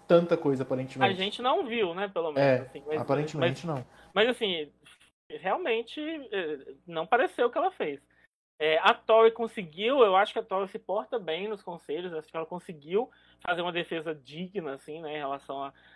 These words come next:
Speaker 2: "Ah, não, peraí, ela não tá falando a verdade, não. Ela tá, ela tá, é, é, projetando as coisas que ela fez em mim." Eu acho interessante como ela, a Tori também, ela não, não perdeu a linha ali e conseguiu,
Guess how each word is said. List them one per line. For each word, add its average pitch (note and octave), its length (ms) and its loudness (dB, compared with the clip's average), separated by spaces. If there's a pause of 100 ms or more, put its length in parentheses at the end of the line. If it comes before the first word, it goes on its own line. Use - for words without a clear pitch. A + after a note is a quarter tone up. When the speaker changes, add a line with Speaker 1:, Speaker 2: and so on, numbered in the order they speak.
Speaker 2:
"Ah, C#3+ 180 2
não, C#3+ 160 -4
peraí, D#3+ 440 2
ela C3+ 200 -8
não D#3 80 -14
tá F#3 120 2
falando A#3 260 2
a A#3+ 40 -4
verdade, D#4+ 540 2
não. C3 400 0
Ela B2 160 -14
tá, D3 100 -6 (100)
ela C#3 180 -4
tá, D#3 440 2 (400)
é, D#3 640 2
é, - 60 -12 (280)
projetando G#3 800 4
as C4+ 120 2
coisas A3 300 0
que - 60 -8
ela G#3 160 4
fez G3+ 340 -4
em A#3 140 -6
mim." E3 420 -10
Eu E3 140 -2
acho F#3 220 0
interessante G3+ 840 -4
como F#3+ 240 -4
ela, F#3 320 -2 (460)
a - 60 -12
Tori E3+ 240 -2
também, E3 400 -2
ela E3+ 160 2
não, E3+ 260 -4
não E3+ 100 -4
perdeu F3+ 360 2
a F3 80 10
linha F#3 440 -2
ali E3+ 300 -6
e G#3+ 40 -14
conseguiu, G3 680 -4